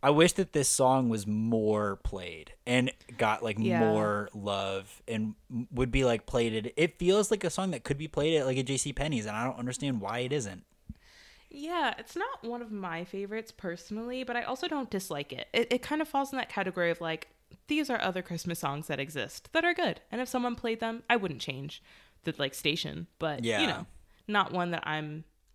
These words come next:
Speaker 2: gonna, like, put on my list. But I definitely appreciate that we can talk about Kanye West in other terms that have nothing to do with
Speaker 1: <laughs>
Speaker 2: things I don't wanna talk about.
Speaker 1: Yeah.
Speaker 2: So, <laughs> that's always good.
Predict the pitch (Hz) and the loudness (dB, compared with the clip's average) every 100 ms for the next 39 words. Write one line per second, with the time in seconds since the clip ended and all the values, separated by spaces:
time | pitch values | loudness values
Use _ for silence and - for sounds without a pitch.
0 | - 170 147 - - - - 156 143 - | -6 -6 -4 -6 -8 -10 -6 -4 -4 -6
1 | - 180 - 175 170 - _ - 165 165 | -8 -8 -2 -2 -2 -4 _ -4 -4 -2
2 | 226 190 170 - 180 - 160 147 151 - | -6 -6 -8 -6 -4 -4 -4 -4 -6 -8
3 | _ _ - - 185 170 170 156 156 143 | _ _ -16 -16 -10 -10 -4 -6 -4 -6
4 | 147 - - 160 139 139 139 - - _ | -6 -12 -10 -8 -8 -10 -12 -14 -20 _
5 | _ 160 151 78 _ 160 147 135 - 135 | _ -12 -12 -14 _ -10 -10 -12 -14 -16
6 | 127 - - 160 156 135 131 135 - 120 | -16 -18 -16 -16 -16 -18 -18 -18 -16 -14
7 | 123 135 - _ _ _ - - - - | -14 -18 -20 _ _ _ -20 -2 0 0
8 | - 71 143 - - 147 131 113 - - | -2 -4 -10 -14 -12 -10 -8 -10 -12 -14
9 | 156 170 262 277 185 - - 135 139 120 | -8 -2 2 2 0 -4 -2 4 8 8
10 | - - - 226 240 233 233 - - - | 6 4 6 6 6 4 0 0 0 0
11 | - - 247 233 208 214 - 185 175 - | -2 -2 -2 0 -4 -2 0 0 -2 -6
12 | - - 151 | -8 -10 -12